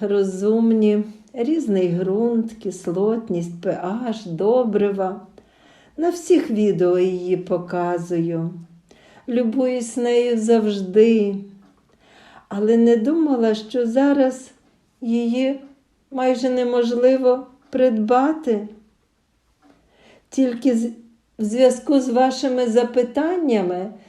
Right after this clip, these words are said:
це жов-, вересень місяць.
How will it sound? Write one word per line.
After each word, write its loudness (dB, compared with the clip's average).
це 0
жов-, 0
вересень 2
місяць. -4